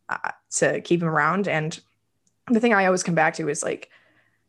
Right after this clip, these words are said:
there is not a single teammate that LeBron James has played with in his entire career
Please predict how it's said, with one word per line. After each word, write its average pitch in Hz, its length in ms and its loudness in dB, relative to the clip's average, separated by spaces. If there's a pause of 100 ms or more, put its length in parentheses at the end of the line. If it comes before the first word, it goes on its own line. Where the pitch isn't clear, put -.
(340)
there 208 320 4
is 185 320 -2
not 190 400 4
a 180 80 0
single 185 380 2
teammate 165 500 -2
that 175 140 0
LeBron 160 400 0
James 160 260 -2
has 156 100 -2
played 160 220 0
with 170 180 -2
in 165 60 -2
his 160 140 -2
entire 156 260 0
career 165 460 0